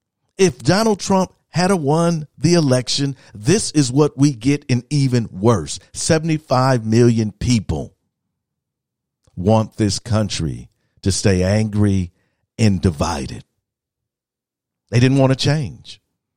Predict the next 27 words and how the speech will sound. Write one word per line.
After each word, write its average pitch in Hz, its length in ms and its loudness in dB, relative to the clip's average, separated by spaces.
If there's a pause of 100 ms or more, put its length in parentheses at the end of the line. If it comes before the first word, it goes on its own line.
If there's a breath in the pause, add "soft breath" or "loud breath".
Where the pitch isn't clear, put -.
(440)
They 170 80 -2
didn't 226 160 2
even 214 140 2
want 208 100 0
to 175 80 -2 (100)
try 196 380 -2
something 131 560 -4
new. 107 260 0 (2000)
Obviously, 180 680 -2
they, 175 220 0
they 175 200 0
have, 190 320 0
they, 196 240 2
they 180 160 0 (160)
have 190 160 2
no 190 140 0
problem 190 420 -2
with 160 120 -2
Charlottesville, 123 920 -2 (1160)
with 127 140 0
Heather 135 220 4
Heyer 120 500 0 (500)
when 110 120 0
she 123 140 -4
lost 95 360 -2
her 87 80 -2
life. 80 500 -10